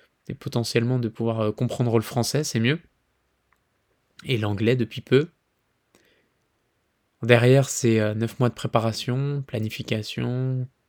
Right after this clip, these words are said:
persuasion auprès des, des personnes à interviewer, à échanger, de l'organisation.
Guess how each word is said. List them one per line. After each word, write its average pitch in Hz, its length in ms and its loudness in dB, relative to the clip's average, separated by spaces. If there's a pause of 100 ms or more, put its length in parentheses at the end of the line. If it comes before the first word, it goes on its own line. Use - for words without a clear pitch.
(180)
persuasion 120 640 0
auprès 110 280 -4
des, 107 180 -4 (2000)
des - 80 -10
personnes 117 400 0
à - 20 2
interviewer, 113 640 2
à 127 80 2
échanger, 117 680 -2
de 127 80 -2
l'organisation. 107 800 -2